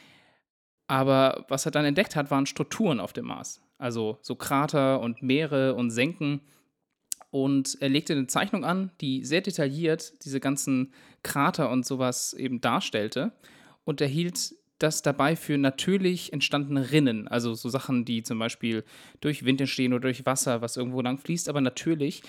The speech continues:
wie sie eben vorkommen können. Und er nannte das in seinen Aufschrieben Canali. Also das italienische Wort eben für so Rinnen.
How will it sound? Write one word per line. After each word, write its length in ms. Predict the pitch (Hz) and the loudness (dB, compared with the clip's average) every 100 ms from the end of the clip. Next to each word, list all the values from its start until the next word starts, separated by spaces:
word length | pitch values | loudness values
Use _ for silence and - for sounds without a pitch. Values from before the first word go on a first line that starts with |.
| - - - - | -20 -20 -20 -14
wie 160 | - 139 | -6 -4
sie 140 | 139 | -2
eben 120 | 131 131 | -2 -2
vorkommen 380 | 131 117 160 | -2 -2 -6
können. 240 | 160 180 196 - - | -4 -4 -4 -8 -8
Und 120 | 151 | 0
er 80 | 147 | 2
nannte 260 | 143 190 | 2 0
das 200 | 185 175 | -2 -2
in 120 | 156 139 | -2 0
seinen 320 | 135 127 123 | 2 2 2
Aufschrieben 680 | 123 135 - 170 160 151 147 _ - | 0 -2 -2 -2 -2 -2 -4 _ -2
Canali. 680 | 151 131 123 127 113 101 - _ - | 2 4 4 4 0 -4 -10 _ -10
Also 200 | 123 117 | -8 -8
das 140 | 123 | -6
italienische 580 | 127 - 120 120 123 127 | -8 -4 -2 -2 -4 -4
Wort 220 | 117 123 | -2 -2
eben 240 | 131 123 120 | -4 -6 -6
für 380 | - 117 113 - - | -2 0 0 -4 -2
so 160 | 131 | -2
Rinnen. 460 | 127 143 127 107 | 4 4 4 2